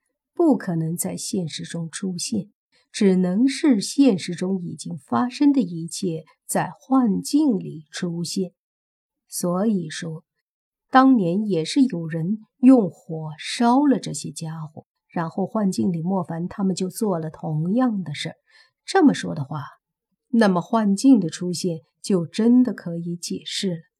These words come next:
现在的问题是，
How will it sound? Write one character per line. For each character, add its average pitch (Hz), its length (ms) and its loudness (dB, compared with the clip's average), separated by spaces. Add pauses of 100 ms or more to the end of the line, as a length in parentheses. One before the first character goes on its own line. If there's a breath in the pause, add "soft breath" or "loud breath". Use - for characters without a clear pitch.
(1800)
现 277 420 8
在 320 340 4
的 170 140 -2
问 175 260 0
题 160 300 -8
是， 160 540 -4